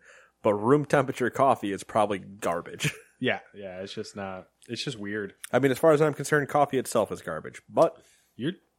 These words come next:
Speaker 2: you, you're just wrong.
Speaker 1: I'm not, though. I'm, I'm
Speaker 2: No, you're
Speaker 1: no.
Speaker 2: just wrong.
Speaker 1: Nope, not. <laughs> There is no objective answer to that.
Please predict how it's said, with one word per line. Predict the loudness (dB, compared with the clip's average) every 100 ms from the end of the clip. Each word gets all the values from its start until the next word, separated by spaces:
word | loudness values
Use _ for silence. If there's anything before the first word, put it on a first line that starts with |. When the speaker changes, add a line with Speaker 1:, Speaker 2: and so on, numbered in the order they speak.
| _
Speaker 2:
you, | -14 -14
you're | -10 -10
just | -6 -8 -8
wrong. | -6 -6 -6 0
Speaker 1:
I'm | 2 4
not, | 4 2
though. | 2 0
I'm, | 0 -4 -12 _
I'm | -6 -4 0
Speaker 2:
No, | 4 6 6
you're | 4 2 2
Speaker 1:
no. |
Speaker 2:
just | 0 -2 4
wrong. | 6 6 4 0
Speaker 1:
Nope, | 2 2 2
not. | -6 -2 0 2 0 2 4
<laughs> | 6 4 -2 -10 _ -20 -20 -20 -20 -20 _ _ _ _ _ _ _ _ _ _ _ _ _ _ _
There | -4
is | -4 -2
no | 2 4
objective | 2 -2 -2 -2 -2 -4
answer | -4 -2 0
to | 2
that. | 4 4 2